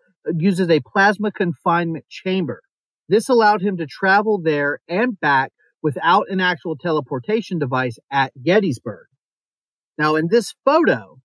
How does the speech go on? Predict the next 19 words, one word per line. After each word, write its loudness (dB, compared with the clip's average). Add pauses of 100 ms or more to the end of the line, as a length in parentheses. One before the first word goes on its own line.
(380)
he 2
is 2
the 4
one 0
that's -2
closest -2
to -8
the -8
camera. -4 (300)
And -2
like 8
I 6
said, 4
if 0
anybody 4
looks 0
up 2 (120)
Andrew 2
Basiago 0